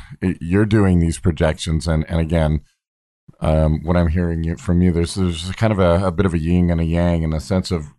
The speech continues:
there's this, this micromanaging that goes on. There's the, "Oh, the groceries have gone up from last week or last month or, you know, six months ago." And then you guys are thinking, you know, ten, twenty, thirty years in advance. And,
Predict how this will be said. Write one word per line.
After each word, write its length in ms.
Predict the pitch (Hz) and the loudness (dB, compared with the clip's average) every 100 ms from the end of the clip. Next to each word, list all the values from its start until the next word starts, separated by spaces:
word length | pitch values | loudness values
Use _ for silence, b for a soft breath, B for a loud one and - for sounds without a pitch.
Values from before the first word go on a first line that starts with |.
| - | -2
there's 240 | 87 80 | -2 0
this, 420 | 95 87 - - - - | 0 0 -4 -10 -6 -2
this 160 | 82 | -2
micromanaging 1080 | 87 85 92 - 101 87 78 76 78 73 78 | 0 2 2 2 2 2 2 0 0 0 0
that 80 | 76 | 0
goes 220 | 73 76 | 0 0
on. 260 | 71 67 80 | 0 0 0
There's 220 | 78 71 | -2 -2
the, 320 | 82 76 76 - | 0 0 0 -2
"Oh, 220 | 73 90 | -2 -2
the 80 | 69 | -2
groceries 560 | 71 95 104 92 85 80 | 0 0 0 -2 -4 -4
have 140 | 73 | -8
gone 260 | 80 76 78 | -4 -2 0
up 240 | 80 - | -2 -4
from 240 | - 80 76 | -2 0 0
last 340 | 73 73 - | 0 -2 -4
week 220 | 82 73 - | -4 -4 -4
or 220 | 76 73 | -2 -2
last 380 | 73 67 71 - | -2 -4 -4 -4
month 320 | 71 73 73 | -4 -4 -4
or, 260 | 76 67 67 - - - | -4 -4 -8 -14 -16 -6
you 100 | 76 | -4
know, 80 | 67 | -4
six 300 | - 92 - | -6 -4 0
months 240 | 98 - | 0 0
ago." 340 | 78 73 73 - b b _ | -2 -2 -2 -4 b b _
And 160 | 92 90 | 0 4
then 160 | 87 87 | 4 4
you 160 | 135 | 4
guys 340 | 120 85 82 87 | 2 2 0 -2
are 80 | |
thinking, 460 | - 87 - 82 76 b b _ _ - | 0 0 2 -2 -2 b b _ _ 0
you 80 | 82 | 2
know, 260 | 73 71 - | 2 -2 0
ten, 300 | - 87 78 | 2 2 0
twenty, 340 | - 85 78 | -2 -2 -2
thirty 340 | 71 90 82 78 | -2 -2 -2 -2
years 480 | 76 73 69 - - | -4 -4 -6 -10 -6
in 100 | 80 | -4
advance. 840 | 71 69 104 71 - - - - _ - | -4 0 0 -2 -6 -10 -10 -10 _ -4
And, 500 | 80 76 78 82 | -2 -2 -2 -4